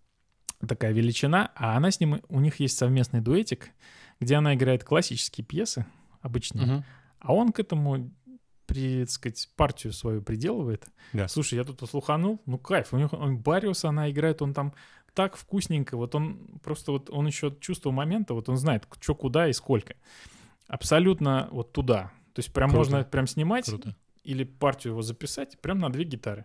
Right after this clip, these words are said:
Speaker 1: То есть они на двух классических гитарах играют вдвоем. Вот. Ну, как он сказал, но она ведёт себя очень тихонечко.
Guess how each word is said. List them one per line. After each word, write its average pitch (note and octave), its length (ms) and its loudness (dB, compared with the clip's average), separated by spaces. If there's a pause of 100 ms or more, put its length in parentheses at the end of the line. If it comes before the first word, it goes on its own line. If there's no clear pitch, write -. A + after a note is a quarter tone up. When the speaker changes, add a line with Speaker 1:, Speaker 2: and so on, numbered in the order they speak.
(240)
Speaker 1:
То - 60 -6
есть C3 120 -2
они G#3 140 4
на G3+ 120 4
двух F3 180 0
классических A#2+ 500 -2
гитарах B2+ 460 0
играют C3 260 0
вдвоем. G#2+ 400 0 (840)
Вот. A#2 260 -2
Ну, C3+ 100 2
как D3+ 120 2
он C#3+ 100 8
сказал, B2 380 8
но A2+ 160 8
она E3+ 160 8
ведёт E3+ 300 8
себя D3 260 4
очень C3+ 280 4
тихонечко. E3+ 580 10